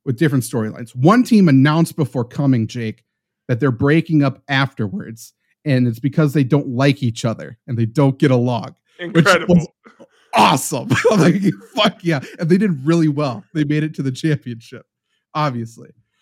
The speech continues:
Speaker 1: Uh, there's these two teams that their whole gimmick essentially is that they're really good and that's why they're rivals.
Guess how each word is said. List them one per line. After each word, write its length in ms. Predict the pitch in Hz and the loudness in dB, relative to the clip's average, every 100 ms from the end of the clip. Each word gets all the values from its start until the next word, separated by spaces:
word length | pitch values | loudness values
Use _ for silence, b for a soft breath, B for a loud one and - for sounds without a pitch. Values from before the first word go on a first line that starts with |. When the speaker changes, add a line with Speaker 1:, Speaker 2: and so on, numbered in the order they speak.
| _ _ - | _ _ -8
Speaker 1:
Uh, 220 | 139 131 131 - | -6 -6 -10 -6
there's 240 | 160 147 | -4 -4
these 220 | 175 139 | -8 -8
two 320 | - 220 220 185 | -8 -4 -4 -4
teams 460 | 214 185 185 175 | -6 -6 -6 -6
that 340 | 175 151 147 _ _ | -4 -4 -4 _ _
their 260 | 151 175 175 | -4 0 0
whole 200 | 165 143 | -2 -4
gimmick 420 | 165 160 151 151 | -2 -2 -2 -4
essentially 460 | - 147 135 151 | -4 -2 -2 -2
is 60 | 135 | -4
that 140 | 135 | -2
they're 120 | 127 120 | -4 -4
really 280 | 135 143 | -2 -2
good 260 | 139 135 127 | -2 0 0
and 140 | 123 | 0
that's 180 | 120 113 | -4 -6
why 160 | 131 117 | -6 -4
they're 140 | 113 | -6
rivals. 580 | 110 107 98 - - | -8 -12 -16 -20 -20